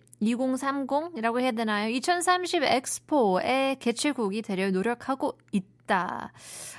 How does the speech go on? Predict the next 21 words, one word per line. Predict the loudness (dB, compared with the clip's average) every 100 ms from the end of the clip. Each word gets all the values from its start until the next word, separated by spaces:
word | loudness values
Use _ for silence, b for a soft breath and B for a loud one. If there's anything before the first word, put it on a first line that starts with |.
| B
Uh, | 4 6
that | 4
is | 2 2
true. | 2
That's | 2 2
why | 2
you | 2 0
see | 0 0 -2
Busan | 2 2 4 2 2
Expo | -2 -2 0 0 0
campaigns | 0 -2 0 0 2 0 -2
everywhere, | 0 0 0 -2 0 0 2 2 2 -2
hoping | -6 -4 -2 0 2
that | 2 0 B B B
Busan | -2 0 0 0
will | 0
be | 0 -2
selected | -2 0 0 -2 -2 -4 -4 B B B -4
to | -2 -2
host | 0 0 -2 -6 -4
the | -2 -2 -4